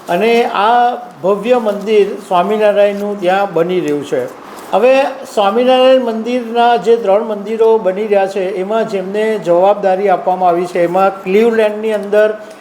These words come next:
નિત્ય સ્વરૂપ મહારાજને જવાબદારી આપવામાં આવી છે, નોર્થ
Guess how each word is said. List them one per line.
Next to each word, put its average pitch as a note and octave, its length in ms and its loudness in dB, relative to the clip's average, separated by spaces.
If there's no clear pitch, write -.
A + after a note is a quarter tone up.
નિત્ય G#3 400 0
સ્વરૂપ A3 420 0
મહારાજને G#3 800 0
જવાબદારી F#3+ 600 2
આપવામાં F3+ 420 2
આવી E3+ 160 0
છે, F#3 460 -2
નોર્થ G3 280 2